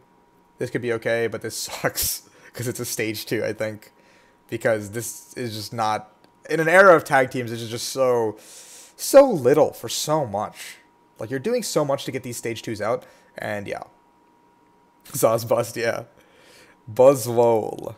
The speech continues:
Oh, this art's dope. Uh, twenty more for each prize card you've taken.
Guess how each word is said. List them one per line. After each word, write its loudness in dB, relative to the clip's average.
Oh, 4
this -2
art's 0
dope. -6
Uh, 0
twenty 0
more -2
for -12
each -14
prize -4
card -4
you've -14
taken. -6